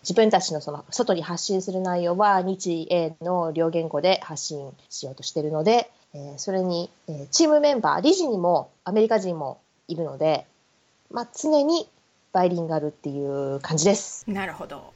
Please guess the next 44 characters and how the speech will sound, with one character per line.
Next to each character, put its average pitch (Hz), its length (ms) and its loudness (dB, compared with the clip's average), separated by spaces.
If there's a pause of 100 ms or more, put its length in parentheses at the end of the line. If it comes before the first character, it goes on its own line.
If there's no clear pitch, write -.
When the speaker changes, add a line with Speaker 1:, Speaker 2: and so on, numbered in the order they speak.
Speaker 2:
じ 247 100 0
ゃ 254 80 2
あ、 240 40 -2
日 269 160 -2
本 392 180 0
に 359 100 -4
い 339 40 -10
て 427 120 -4
も 415 140 -2
英 254 160 -2
語 220 100 -4
を 196 80 0
使 - 200 -8
っ 165 100 -4
た 165 100 -6
り、 147 260 -10
ア 214 100 2
メ 226 100 0
リ 226 100 -4
カ・ 233 120 -2
ボ 277 160 4
ス - 80 -10
ト 392 140 2
ン 370 40 0
に 359 120 0
い 359 40 -8
て 508 140 2
も 440 120 2
日 226 140 4
本 196 220 2
語 170 80 0
を 147 80 -4
使 - 160 -4
っ - 100 -2
た - 100 -2
り。 - 200 -10
Speaker 1:
う 359 220 8
ん。 - 120 -8
Speaker 2:
美 370 80 -2
桜 466 140 -2
さ 339 140 0
ん 254 40 -4
ご 233 140 0
自 285 80 -2